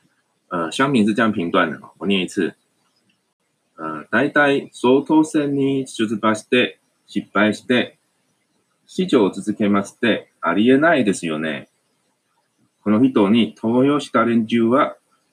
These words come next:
反省した方がいいよ。」好，这句话的意思呢，是这样解释的。这句话意思解释就是说，呃，大体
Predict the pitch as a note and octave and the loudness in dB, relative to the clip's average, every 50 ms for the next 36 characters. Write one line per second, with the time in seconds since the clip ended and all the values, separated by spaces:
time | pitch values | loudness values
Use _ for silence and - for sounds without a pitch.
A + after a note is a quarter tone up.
0 | _ _ - G#2 A2 A#2 A2+ B2+ B2 A2+ - - A#2+ A2+ G#2+ C#3 C3 A2 - F2 | _ _ 0 0 0 2 2 0 -2 -2 -2 -2 -4 -2 0 0 0 0 0 -4
1 | E2 F#2 A2+ A#2 F#2+ F2+ F#2+ G#2+ - - - _ _ _ _ _ _ _ _ _ | -2 0 0 2 2 2 2 0 0 -2 -6 _ _ _ _ _ _ _ _ _
2 | _ _ _ _ _ _ _ _ _ _ _ _ _ _ _ _ _ _ _ _ | _ _ _ _ _ _ _ _ _ _ _ _ _ _ _ _ _ _ _ _
3 | _ _ _ _ _ _ - G#2 B2 C3 - - E3 D#3 E3 F3 F3 D3 C3 C3+ | _ _ _ _ _ _ -4 -4 -4 -4 -4 -6 -2 0 2 2 2 2 4 2
4 | C3+ B2+ - A#2 G#2 G2+ G2 G2 G2+ G#2 - _ _ _ _ _ _ _ _ _ | 2 2 2 0 0 0 0 -2 -4 -6 -12 _ _ _ _ _ _ _ _ _
5 | _ _ _ _ B2 C3 B2 G#2+ - E2+ D2 - - G2 F2 D#2 D2 - _ _ | _ _ _ _ 0 0 0 0 -2 -4 -6 -4 -4 -4 -2 -2 -4 -6 _ _
6 | _ _ _ _ _ _ _ _ _ _ _ _ _ _ _ _ _ - B2+ C3 | _ _ _ _ _ _ _ _ _ _ _ _ _ _ _ _ _ -10 -8 -6
7 | D3 C#3+ C3 C3+ B2+ - - F2 - _ E2 D#2+ - G#2+ G#2 G2 F#2+ F#2+ F#2+ - | -4 -2 0 0 0 0 -2 -14 -10 _ -10 -10 -6 -6 -4 -4 -4 -4 -6 -8
8 | - F#2 F2 F2 F2 - _ _ _ _ _ _ _ _ _ _ _ _ _ _ | -8 -8 -8 -8 -10 -14 _ _ _ _ _ _ _ _ _ _ _ _ _ _
9 | _ _ _ - E2+ D#2+ D#2 D2+ D2 C#2+ C#2 C#2 _ _ _ _ _ _ _ _ | _ _ _ -14 -12 -12 -12 -14 -14 -18 -20 -20 _ _ _ _ _ _ _ _
10 | _ _ _ - G#2+ A2+ A#2 A2 A#2+ A2+ A2+ G#2 G#2+ | _ _ _ 0 2 2 2 2 0 0 0 -2 -6